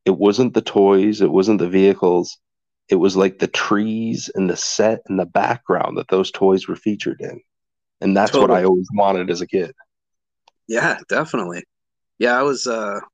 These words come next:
Speaker 2: I was a big G I Joe collector too. Um, started probably in eighty-three, eighty-four. So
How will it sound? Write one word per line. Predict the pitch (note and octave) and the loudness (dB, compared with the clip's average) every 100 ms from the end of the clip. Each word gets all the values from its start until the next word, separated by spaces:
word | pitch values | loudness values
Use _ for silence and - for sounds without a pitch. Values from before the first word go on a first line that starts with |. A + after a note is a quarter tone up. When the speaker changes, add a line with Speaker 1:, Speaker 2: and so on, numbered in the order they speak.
| _ _ _ - | _ _ _ -6
Speaker 2:
I | C#3+ | -4
was | B2 | -4
a | G#2+ | -6
big | A#2 G2+ | -6 -4
G | A#2 | -2
I | A2 | -2
Joe | G2+ A2+ | -2 -6
collector | G#2 A2 A2 - F#2+ | -8 -6 -6 -6 -8
too. | - C3 B2+ A2 F#2+ _ - | -6 -2 0 -2 -6 _ -12
Um, | G#2 G2+ F#2 F#2+ _ _ _ | -10 -8 -10 -14 _ _ _
started | - - A#2+ A#2+ A2 F#2 F#2 _ _ | -8 -6 -4 -2 -4 -6 -16 _ _
probably | - C#3 C3+ C3+ A2 | -6 -4 0 0 0
in | G#2 G2 A2+ | -4 -8 -4
eighty-three, | A#2 A#2 G#2 G#2 - A#2 A#2 A2+ | -4 -4 -6 -8 -10 -6 -4 -2
eighty-four. | G#2+ G#2 F#2+ - A#2+ A#2+ G#2+ G2+ G2+ _ - _ _ | -2 -4 -8 -6 -2 0 0 -2 -6 _ -20 _ _
So | - A#2 G#2+ G2+ | -8 -4 -2 -2